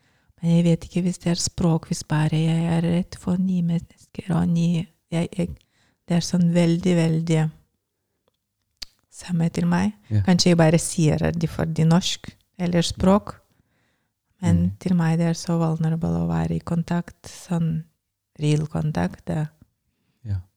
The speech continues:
Speaker 2: Så det, det
Speaker 1: det,
Speaker 2: blir på en
Speaker 1: det
Speaker 2: måte en
Speaker 1: er
Speaker 2: unnskyldning,
Speaker 1: uklar.
Speaker 2: da.
Speaker 1: Jeg,
Speaker 2: Mm.
Speaker 1: jeg er, jeg vet ikke hvorfor, fordi
Speaker 2: En unnskyldning, en strategi for å liksom,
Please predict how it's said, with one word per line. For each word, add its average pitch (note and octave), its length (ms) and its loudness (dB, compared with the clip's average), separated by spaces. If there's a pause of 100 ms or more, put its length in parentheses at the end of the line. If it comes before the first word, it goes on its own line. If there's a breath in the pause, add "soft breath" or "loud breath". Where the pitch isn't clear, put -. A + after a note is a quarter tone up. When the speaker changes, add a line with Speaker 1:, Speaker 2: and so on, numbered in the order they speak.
(280)
Speaker 2:
Så - 160 -20
det, G2+ 120 -4
det F3 160 -4
Speaker 1:
det, G#2 100 0
Speaker 2:
blir G2+ 100 2
på - 80 4
en G#3 80 4
Speaker 1:
det - 0 -
Speaker 2:
måte G3 120 6
en F3 240 4
Speaker 1:
er - 100 6
Speaker 2:
unnskyldning, G3 320 4
Speaker 1:
uklar. F3+ 240 8
Speaker 2:
da. C3 80 6 (100)
Speaker 1:
Jeg, F#3 200 0
Speaker 2:
Mm. A2 60 0
Speaker 1:
jeg F3+ 260 2 (200)
er, F3+ 40 -2 (120)
jeg F#3 140 0
vet F3 260 0
ikke F3+ 200 -4
hvorfor, F3+ 440 -2
fordi F#3 360 -6 (560)
Speaker 2:
En A#2 180 -16
unnskyldning, G2 560 -2
en G2+ 120 0
strategi F#2+ 640 -6
for F#2+ 180 -4
å G2 100 0
liksom, F#2 420 -2